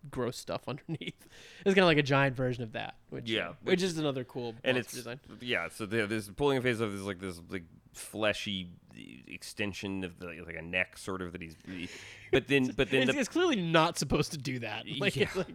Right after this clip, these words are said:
Speaker 2: Oh,
Speaker 1: like
Speaker 2: it's horrific
Speaker 1: ripping
Speaker 2: looking.
Speaker 1: a, you know, turtle out of its shell or something. Like,
Speaker 2: Ugh.
Speaker 1: it's very upsetting.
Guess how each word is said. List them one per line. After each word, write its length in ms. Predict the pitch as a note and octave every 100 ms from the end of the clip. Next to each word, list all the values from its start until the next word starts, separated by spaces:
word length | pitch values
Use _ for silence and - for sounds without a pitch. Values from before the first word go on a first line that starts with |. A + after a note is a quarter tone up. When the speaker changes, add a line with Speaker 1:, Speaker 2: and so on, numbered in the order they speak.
| F3 - -
Speaker 2:
Oh, 60 |
Speaker 1:
like 100 | G#2+
Speaker 2:
it's 180 | F3 - A2+
horrific 320 | A#2 A2 F3
Speaker 1:
ripping 240 | E3+ D#3
Speaker 2:
looking. 280 | D3 C#3 B2+ - -
Speaker 1:
a, 40 |
you 60 | C#3
know, 120 | B2+
turtle 360 | A#2+ - C3 B2
out 120 | A2+
of 60 | A2+
its 140 | G#2
shell 340 | - A#2+ A2 G#2+
or 60 |
something. 500 | - G#2 - G#2 C3
Like, 140 | A#2+ A2+
Speaker 2:
Ugh. 140 | B2+ A2
Speaker 1:
it's 80 | -
very 220 | B2 G#2+
upsetting. 400 | - - -